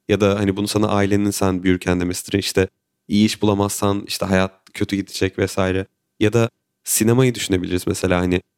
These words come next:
zengin olan insanın mutlu olarak gösterilmesi, zenginliğin hani paranın fazla olmasının senin için bir hayatın amacı gibi gösterilmesi sinemalarda belki. Ya da mesela reklamlar. Bence reklam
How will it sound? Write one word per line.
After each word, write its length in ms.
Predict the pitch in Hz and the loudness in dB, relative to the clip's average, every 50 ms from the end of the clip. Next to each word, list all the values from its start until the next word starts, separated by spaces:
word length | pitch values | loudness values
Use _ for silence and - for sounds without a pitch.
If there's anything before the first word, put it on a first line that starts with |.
| _ - | _ -10
zengin 460 | - 95 104 104 107 113 120 123 123 | -4 0 2 2 2 2 0 2 2
olan 200 | 123 123 117 117 | 2 2 0 -2
insanın 360 | 117 - - 113 113 120 117 | -2 -2 -2 -2 0 0 0
mutlu 300 | 113 110 107 - - 113 | 0 -2 -2 0 0 2
olarak 320 | 107 107 104 101 101 - | 2 2 2 0 -2 -2
gösterilmesi, 800 | - 101 98 - - 98 92 92 92 92 95 92 - - 95 95 95 _ _ _ _ _ | -2 -4 -2 -2 -2 -4 -2 -2 -2 -2 -2 -2 -2 -2 -2 -2 -4 _ _ _ _ _
zenginliğin 840 | - - 104 98 98 98 101 104 104 104 107 107 110 107 110 - - - | -4 0 2 2 2 2 0 -2 0 2 2 2 2 2 0 -4 -8 -4
hani 380 | 110 95 92 92 90 90 92 - _ - | -2 -2 0 2 0 0 -2 -4 _ -2
paranın 320 | 110 101 98 101 107 110 | 0 2 2 2 0 0
fazla 340 | 107 - 104 101 98 104 110 | 0 0 0 0 0 2 2
olmasının 380 | 107 107 104 107 - - 110 107 | 2 2 0 -2 -2 -2 -2 -2
senin 240 | - - 101 101 101 | 0 0 0 0 0
için 240 | - - 107 101 | -2 -2 0 0
bir 160 | 104 101 - _ _ _ _ _ _ _ | 0 -2 -4 _ _ _ _ _ _ _
hayatın 420 | - - 95 92 92 95 - - 107 | -6 -2 0 0 0 0 -2 0 0
amacı 300 | 101 98 101 98 107 101 | 2 2 2 0 0 0
gibi 160 | 101 101 98 | 0 0 2
gösterilmesi 560 | 95 95 - - - 92 90 90 90 92 - | 2 0 0 -2 -2 -2 -2 -2 -2 -4 -4
sinemalarda 580 | - - 92 87 87 87 87 87 87 85 87 85 | -2 0 0 0 2 2 0 0 0 -2 -2 -2
belki. 400 | 87 87 87 - - - 101 104 _ _ _ _ _ _ _ - | -2 -4 -6 -6 -8 -8 -8 -8 _ _ _ _ _ _ _ -2
Ya 100 | 107 104 | 0 0
da 60 | 107 | 0
mesela 500 | 107 107 - 120 110 117 117 120 - _ _ - | 0 0 0 0 0 0 0 -2 -4 _ _ -2
reklamlar. 600 | 107 107 101 - 113 98 92 92 90 87 95 - - - | -2 -2 0 0 0 0 0 0 -2 -4 -6 -8 -4 -2
Bence 240 | 101 98 98 110 107 | 0 0 0 2 0
reklam 400 | 110 110 - - 123 120 123 | 0 0 0 0 0 0 -2